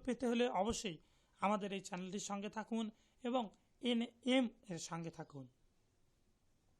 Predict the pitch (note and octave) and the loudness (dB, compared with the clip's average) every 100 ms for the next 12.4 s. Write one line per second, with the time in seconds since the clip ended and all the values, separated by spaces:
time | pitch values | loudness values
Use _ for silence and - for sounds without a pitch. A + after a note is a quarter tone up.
0 | _ _ _ _ - A3 A3+ - D#4+ D4+ | _ _ _ _ -4 -4 -2 -4 -4 -4
1 | - D#4 - A#3+ G#3 - _ _ G#3+ G3+ | 0 -2 0 -2 -2 -6 _ _ 2 2
2 | G3 - G3+ E3+ G#3+ A#3+ - A#3+ G3 G#3 | 2 -2 -4 -4 -4 -4 -4 -4 -4 -6
3 | - F#3 - G#3 D#3+ G3 - A3+ G3 A3+ | -6 -8 -6 -8 -8 -10 -4 -2 -2 -4
4 | - A#3+ A3 F3+ F#3 F3+ F3 - C4+ A#3+ | -4 -6 -6 -8 -6 -4 -4 -2 -4 -4
5 | A#3+ A3+ E3+ D3 C#3 - A3+ - F#3 F#3 | -6 -4 -6 -8 -10 -12 -10 -4 -4 -4
6 | - - - B3 - A3+ G#3+ D#3+ F#3 - | -8 -8 -4 -4 -2 -2 0 -2 -6 -6
7 | A3+ D#3+ - _ _ _ _ F3+ G#3 A3+ | -10 -10 -16 _ _ _ _ -6 -6 -4
8 | A3 G3+ F#3 - A#3+ A#3 G#3+ - A3 A3+ | 0 0 -2 -6 -6 -4 -4 0 0 2
9 | A#3 F3+ F3 F3+ F3 F3 E3 F#3+ - F#3+ | -4 -6 -8 -6 -8 -8 -6 -8 -8 -4
10 | D#3 D3 D#3+ C#3 - _ _ _ _ - | -4 -2 -6 -6 -12 _ _ _ _ -20
11 | _ - G#3 C#4+ - C4+ B3 G#3 - C4 | _ -6 -2 -2 2 2 2 0 -2 -2
12 | B3 A3 - - | -2 -4 -10 -12